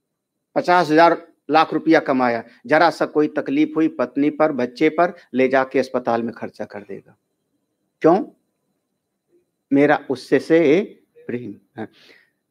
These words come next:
प्रेम और त्याग दोनों एक दूसरे का पूरक है, दोनों एक दूसरे का पूरक है।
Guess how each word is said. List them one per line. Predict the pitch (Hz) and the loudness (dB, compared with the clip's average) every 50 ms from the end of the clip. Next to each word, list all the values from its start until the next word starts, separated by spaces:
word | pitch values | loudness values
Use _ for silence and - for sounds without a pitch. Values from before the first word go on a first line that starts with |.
| _ _ _ - | _ _ _ 0
प्रेम | 143 147 165 180 196 208 208 196 175 - - - | 4 6 8 10 10 8 8 6 2 -4 -2 2
और | 147 151 156 147 147 151 - _ | 4 4 4 4 2 -4 -8 _
त्याग | - 147 147 156 170 165 | 2 2 4 4 2 0
दोनों | 143 120 98 - 139 147 156 160 156 - - - | -2 -8 -6 -2 0 2 2 2 2 0 -2 -4
एक | 151 135 | -4 -4
दूसरे | 120 107 135 139 127 - 123 131 127 | -4 -4 -4 -4 -2 0 -2 -2 -2
का | - 131 120 | -2 -4 -6
पूरक | - - 127 120 123 123 123 - | -6 -4 -4 -2 -2 -2 -4 -4
है, | - 120 110 98 - _ _ _ _ _ _ _ _ _ _ _ _ - | -8 -8 -8 -10 -10 _ _ _ _ _ _ _ _ _ _ _ _ -8
दोनों | 92 151 160 185 202 190 180 165 - 151 | 2 4 6 6 8 6 6 4 4 0
एक | 131 127 | -2 0
दूसरे | 127 147 135 - 147 131 131 | 0 -2 -2 0 -2 -2 -2
का | - - 127 | -2 -2 -4
पूरक | 127 - 127 123 127 131 127 - 131 | -4 -2 -6 -2 -2 -2 -2 0 -2
है। | 127 127 - | -4 -4 -4